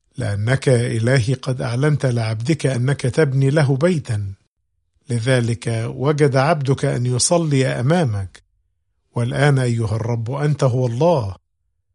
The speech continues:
وقد وعدت عبدك بهذا الخير، والآن قد ارتضيت بأن تبارك بيت عبدك،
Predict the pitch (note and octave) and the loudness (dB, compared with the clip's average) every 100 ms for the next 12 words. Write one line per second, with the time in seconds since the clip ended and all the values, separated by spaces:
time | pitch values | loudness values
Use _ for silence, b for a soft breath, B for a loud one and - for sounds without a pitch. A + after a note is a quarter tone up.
0 | _ _ _ A2 - A#2 A2+ A#2 C#3+ D3 | _ _ _ -12 -6 -6 -4 -2 -2 -4
1 | C3 B2+ D3+ B2+ C3+ C3+ B2 A#2 D#3+ C#3 | -2 0 0 2 0 0 -2 2 2 4
2 | C3+ - - D#3 G#2+ F#2+ _ _ _ _ | 0 0 -2 -2 -2 -8 _ _ _ _
3 | _ _ _ _ _ _ B2 B2 C3+ C3+ | _ _ _ _ _ _ -4 -2 0 0
4 | B2 A#2+ C3 A#2 A#2+ - A#2+ A#2 F3 D3+ | 0 -2 -4 -4 -4 -4 -6 -2 -2 -2
5 | - D3 C3+ A#2+ C#3 A#2+ B2+ A#2+ D3 C#3+ | -2 -2 0 -2 -4 -4 -2 0 2 2
6 | B2+ B2+ A#2+ C3 A#2+ B2 C#3+ D3+ A#2 G#2+ | 0 -4 -2 -2 -2 -4 -2 -4 -4 -6
7 | G2 - | -8 -14